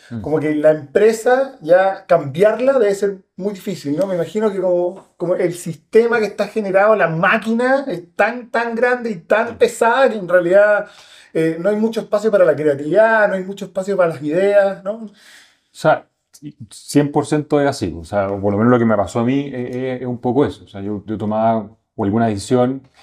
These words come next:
Speaker 1: claro, yo tomaba decisiones diarias, ¿cachai? Vamos con este cliente, vamos con esto otro, pero cuando uno quería hacer algo más importante, y acá decir, pues,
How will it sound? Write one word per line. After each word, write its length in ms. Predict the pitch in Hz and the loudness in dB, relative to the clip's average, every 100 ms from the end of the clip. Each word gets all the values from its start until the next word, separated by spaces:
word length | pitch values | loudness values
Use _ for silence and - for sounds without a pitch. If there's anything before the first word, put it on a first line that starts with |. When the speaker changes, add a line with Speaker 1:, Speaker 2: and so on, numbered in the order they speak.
| _ | _
Speaker 1:
claro, 160 | - 92 | -4 0
yo 80 | 110 | 0
tomaba 240 | 127 156 | 2 2
decisiones 320 | 156 147 147 | 2 0 0
diarias, 460 | 120 123 135 139 123 | 2 2 2 0 -2
¿cachai? 260 | 120 123 120 | -6 -6 0
Vamos 200 | 120 117 | 0 0
con 100 | 117 | -2
este 180 | 113 | -2
cliente, 360 | 110 110 120 117 | -2 0 0 0
vamos 120 | 113 | -4
con 120 | 113 | -6
esto 160 | 107 117 | -6 -4
otro, 120 | 120 | 0
pero 100 | 117 | 0
cuando 200 | 110 107 | 0 0
uno 180 | 127 160 | -2 -2
quería 220 | 147 143 | -2 -2
hacer 200 | 143 143 | -2 0
algo 200 | 139 139 | 0 0
más 140 | 131 143 | -2 0
importante, 600 | 139 135 123 - 113 104 | 0 -2 0 -2 0 -2
y 40 | |
acá 160 | 101 110 | -2 -2
decir, 260 | 98 107 - | -4 -8 -6
pues, 140 | 113 | -10